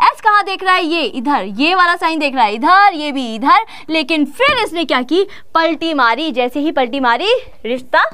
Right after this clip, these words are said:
तोड़ा। तो ये क्या हो जाएगा, कौन सा सही है, हमारा हो जाएगा if only conclusion third follow, बस तीसरा फॉलो करेगा, ठीक।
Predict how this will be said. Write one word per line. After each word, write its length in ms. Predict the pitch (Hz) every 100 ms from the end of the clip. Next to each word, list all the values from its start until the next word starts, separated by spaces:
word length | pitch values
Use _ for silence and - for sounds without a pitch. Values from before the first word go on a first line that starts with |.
| - -
तोड़ा। 240 | 277 262 - - - - -
तो 60 |
ये 140 | 285 302
क्या 220 | 392 403
हो 160 | 453
जाएगा, 340 | 359 311 320 494
कौन 200 | 330 311
सा 120 | 370
सही 280 | 339 302 370
है, 120 | 359 - - -
हमारा 300 | 269 285 302
हो 140 | 285
जाएगा 380 | 262 240 262 381
if 280 | - 381 403
only 440 | 302 311 285 294
conclusion 500 | 311 247 226 240 294 349
third 300 | 262 226 254
follow, 260 | 339 240
बस 240 | 233 359 -
तीसरा 380 | 330 294 320 330
फॉलो 320 | 285 214 294
करेगा, 500 | 330 202 254 262 - - - - -
ठीक। 200 | 415